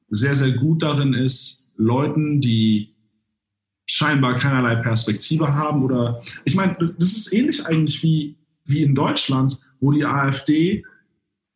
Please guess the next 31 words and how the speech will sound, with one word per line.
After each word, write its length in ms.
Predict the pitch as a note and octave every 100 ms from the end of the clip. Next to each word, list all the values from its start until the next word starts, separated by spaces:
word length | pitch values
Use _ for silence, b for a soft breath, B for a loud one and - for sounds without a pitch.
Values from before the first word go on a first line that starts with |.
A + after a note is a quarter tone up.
| _ _ -
in 220 | C#3+ C#3+
jenen 400 | C#3+ F3 A#3+ F#3
Bundesländern 580 | C#3+ D3 C#3+ C3+ C3 B2+
am 120 | A#2
stärksten 560 | A2+ F3 A#3 C4+ - A2+
ist, 440 | B2+ C3 - - -
wo 100 | C#3+
du 80 | D3+
am 140 | D3
wenigsten 320 | E3 F#3 -
Ausländeranteil 720 | D3+ G#3+ E3+ C3 A#2 A#2 G2
hast. 400 | F#2 F#2+ - - _ _ _ _ _ _
Ne, 140 | B2+
es 120 | F3 E3+
wird 160 | F3
halt 140 | E3+ D3+
diese, 220 | D3 D3
diese 260 | C#3 C3+ -
Angst 400 | F#3+ A3 - -
vor 140 | C#3
etwas 340 | C#3+ C#3 -
Unbekanntem 1300 | F3 G#3+ A3 - - _ - A#2+ B2 B2+ A#2 G#2+ F#2+ - _ _
geschürt. 640 | A#2 A2+ - F#2+ - - b b b b -
Und 100 | G#3+
das 160 | C3+
hat 80 | E3
er 140 | D#3
halt, 420 | D3+ D3+ D3 - -
ähm, 260 | C#3 C#3 C3+
perfektioniert. 640 | - D3 C#3+ D3+ F3+ C#3
Und 280 | A2 A#2 A#2